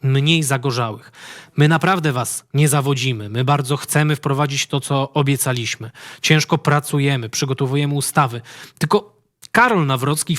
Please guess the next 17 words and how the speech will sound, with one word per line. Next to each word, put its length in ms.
wszystko 480
nam 160
wetuje. 400
Nie 120
mamy 220
pola 300
manewrów, 840
no 100
ale 140
pracujemy 640
i 160
walczymy 440
dalej 480
z 100
tym 240
złym 320
wysłannikiem 680